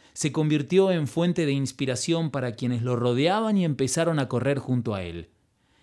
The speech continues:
Esa carrera hacia la nada, a la que tanto le tememos, era para muchos una búsqueda de sentido, que podía estar en el trayecto o bien en una meta invisible que se alcanza después de sentir y pensar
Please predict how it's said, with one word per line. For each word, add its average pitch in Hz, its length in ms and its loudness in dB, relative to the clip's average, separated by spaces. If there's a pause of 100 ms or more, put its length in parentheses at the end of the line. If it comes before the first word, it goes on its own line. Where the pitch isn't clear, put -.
(160)
Esa 123 320 -2
carrera 135 560 0
hacia 113 320 -2
la 107 140 -2
nada, 110 580 0 (400)
a - 80 -14
la 123 140 -10
que 139 100 -4
tanto 147 560 0
le 110 140 0
tememos, 127 840 0 (400)
era 170 300 0
para 135 180 0
muchos 170 600 -2 (260)
una 170 280 2
búsqueda 143 640 -2
de 120 100 -2
sentido, 104 720 -2
que 143 100 -10
podía - 360 -6
estar 214 240 -4
en 165 120 2
el 131 140 0
trayecto 143 600 -2
o 131 100 0
bien 208 280 -4
en 147 120 -2
una 160 180 -2
meta 180 240 -2
invisible 135 840 -2
que 117 120 -4
se 131 140 -4
alcanza 156 560 -4
después 120 340 -4
de 127 100 -4
sentir 123 580 -4
y 160 80 -4
pensar 135 640 -2